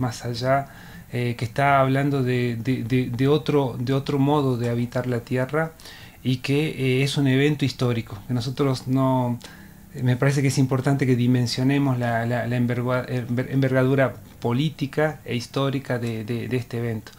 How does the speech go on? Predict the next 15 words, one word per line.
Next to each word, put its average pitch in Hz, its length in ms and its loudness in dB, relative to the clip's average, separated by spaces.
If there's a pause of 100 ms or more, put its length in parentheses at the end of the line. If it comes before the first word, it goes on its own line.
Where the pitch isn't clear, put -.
(520)
Centralmente, 139 1200 0
eh, 117 40 -4
digamos, 127 500 -2
eh, 123 200 -4
venir 127 420 0
a, 120 220 -2
a 123 320 -4
acompañar 131 640 0
y 147 60 0
a 135 60 -2
conmemorar, 131 680 0
eh, 123 320 -2 (480)
eh, 123 280 -4
un 151 220 4
año, 165 540 2